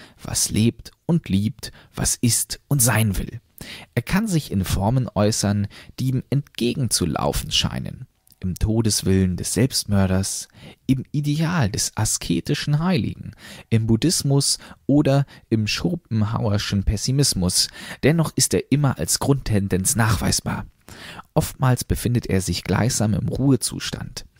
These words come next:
Die Glückseligkeit der Gesundheit empfinden wir nur, wenn sie fehlt. Auch der Gottesglaube ist eine Äußerung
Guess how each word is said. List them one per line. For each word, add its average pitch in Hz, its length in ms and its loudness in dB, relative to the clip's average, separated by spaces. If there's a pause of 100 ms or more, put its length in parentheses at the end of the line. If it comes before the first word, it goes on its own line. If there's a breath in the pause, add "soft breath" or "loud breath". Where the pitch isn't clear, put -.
(320 loud breath)
Die 92 140 -8
Glückseligkeit 113 1120 0 (100)
der - 100 -4
Gesundheit - 760 -2 (200 loud breath)
empfinden 92 520 -4
wir 90 160 -4
nur, 156 440 4 (420)
wenn - 180 -4
sie 131 160 2
fehlt. - 540 -6 (560)
Auch - 200 0
der 196 140 -2
Gottesglaube - 800 -2 (140)
ist - 320 -2
eine 156 400 4
Äußerung 95 640 0